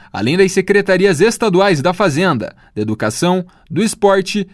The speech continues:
do Desenvolvimento Social e Família e da Mulher, Igualdade Racial e Pessoa Idosa.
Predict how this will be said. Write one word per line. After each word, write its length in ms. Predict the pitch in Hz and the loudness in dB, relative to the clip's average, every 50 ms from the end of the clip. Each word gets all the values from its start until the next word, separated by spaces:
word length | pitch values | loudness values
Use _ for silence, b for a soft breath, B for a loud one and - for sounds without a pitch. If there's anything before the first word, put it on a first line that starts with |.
| B - | B -8
do 100 | - 120 | -4 -4
Desenvolvimento 1000 | 117 113 131 196 240 214 208 202 175 214 226 185 170 156 156 185 214 196 - 127 | 0 2 4 4 4 4 2 2 2 2 2 2 0 0 0 0 -2 -2 -4 -6
Social 480 | 117 - 160 147 - - 135 127 127 127 | -6 -4 -4 -4 -2 -2 0 0 0 0
e 20 | |
Família 500 | 131 - 202 196 196 202 208 208 214 202 b b b b | -2 -2 -2 0 0 2 4 2 2 2 b b b b
e 80 | - 113 | -8 -4
da 120 | 123 170 | -2 0
Mulher, 400 | 196 220 240 208 208 214 214 196 - 208 | 0 2 4 4 4 2 2 -2 -2 -4
Igualdade 580 | 226 214 208 214 196 175 175 190 202 156 156 | -2 2 2 2 2 2 2 2 2 0 0
Racial 440 | 147 165 196 202 - - 202 185 196 | 0 0 0 0 0 0 0 2 2
e 60 | 185 | 0
Pessoa 260 | 185 190 175 - 185 | 0 -2 -2 -2 -2
Idosa. 440 | 160 123 101 98 95 98 101 - - | -2 -2 -4 -6 -8 -8 -10 -12 -12